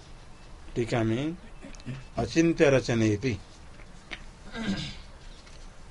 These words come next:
अचिंत्य रचना शक्तिमत यद बीजम कारण,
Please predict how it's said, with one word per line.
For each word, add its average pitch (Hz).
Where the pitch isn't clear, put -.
अचिंत्य 170
रचना 139
शक्तिमत 135
यद 117
बीजम 104
कारण, 104